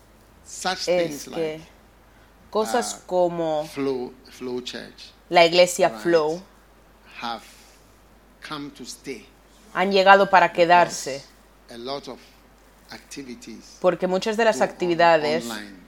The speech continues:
Speaker 1: now,
Speaker 2: ahora son online,
Speaker 1: right?
Speaker 2: en línea.
Speaker 1: And, um, so we need what we call,
Speaker 2: Así que
Speaker 1: uh,
Speaker 2: necesitamos lo
Speaker 1: ecclesiastical
Speaker 2: que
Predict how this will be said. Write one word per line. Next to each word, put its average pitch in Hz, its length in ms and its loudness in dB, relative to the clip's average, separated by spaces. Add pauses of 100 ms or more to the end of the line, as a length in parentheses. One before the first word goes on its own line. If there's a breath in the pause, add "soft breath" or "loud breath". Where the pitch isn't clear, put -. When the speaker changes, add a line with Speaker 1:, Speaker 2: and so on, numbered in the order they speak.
Speaker 1:
now, 113 140 -6
Speaker 2:
ahora 180 320 8
son 170 300 -2
online, 147 460 -4 (180)
Speaker 1:
right? 110 100 -16 (120)
Speaker 2:
en 147 280 -8
línea. 143 400 -10 (480)
Speaker 1:
And, 113 340 -12
um, 110 340 -14
so 156 200 -10 (340)
we 143 140 -6
need 175 340 -8
what 147 180 -10
we 127 100 -16 (140)
call, 127 320 -10 (420)
Speaker 2:
Así 175 260 -6
que 175 100 0
Speaker 1:
uh, 175 40 2
Speaker 2:
necesitamos 170 800 0
lo 175 260 4
Speaker 1:
ecclesiastical 151 180 -10
Speaker 2:
que 165 380 4